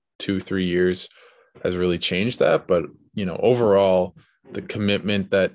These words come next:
Herdman's got from dual nationals, um, and just guys to come in and show up, right? Like, the, other than Arfield, basically every big player is showing up for the big games, right?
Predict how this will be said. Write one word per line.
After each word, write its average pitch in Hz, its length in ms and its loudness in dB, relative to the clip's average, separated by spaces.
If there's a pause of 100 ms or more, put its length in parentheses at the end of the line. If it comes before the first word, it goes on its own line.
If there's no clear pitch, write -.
Herdman's 98 540 -4
got 95 260 -2
from 92 240 -8
dual 95 220 -4
nationals, 92 880 -4 (440)
um, 85 280 -4
and 123 140 -2
just 135 200 -2
guys 110 340 0
to 104 100 -6
come 104 320 -2
in 98 380 -2
and 95 140 -6
show 95 300 0
up, - 260 -2
right? 98 280 -2
Like, 92 240 -4 (140)
the, - 180 -10
other 110 240 0
than 101 140 -2
Arfield, 90 600 -4
basically 95 480 -4
every 95 260 -2
big 95 240 -6
player 92 380 0
is 90 80 -8
showing 92 320 -4
up - 160 -6
for - 100 -8
the - 80 -8
big - 220 -6
games, - 440 -8
right? - 300 -2